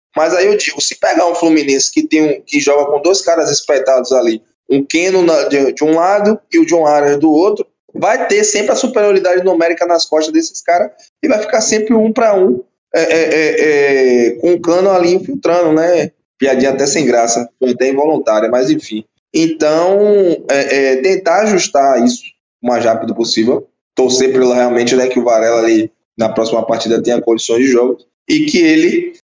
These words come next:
trabalhe dentro de uma perspectiva minimamente, é, é, é, aceitável e que ele perceba que esse esquema, por mais que tenha dado dois resultados positivos na, né, contra o Vasco,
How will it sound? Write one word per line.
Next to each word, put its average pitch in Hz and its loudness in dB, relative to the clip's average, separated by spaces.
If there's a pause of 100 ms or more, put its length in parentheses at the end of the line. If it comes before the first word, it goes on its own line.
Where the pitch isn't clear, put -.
(220)
trabalhe 156 0
dentro 170 -2
de 170 0
uma 165 -2
perspectiva 156 -2
minimamente, 160 0 (160)
é, 131 0
é, 123 0
é, - -2
aceitável 123 0
e - 0
que 139 -6
ele 165 0
perceba 170 0
que 170 -2
esse 175 -2
esquema, 156 -2 (440)
por 143 0
mais 160 0
que 185 0
tenha 170 0
dado 147 0
dois 156 2
resultados 151 0
positivos 131 0
na, 120 0
né, 110 0 (120)
contra 113 -2
o 120 0
Vasco, 123 0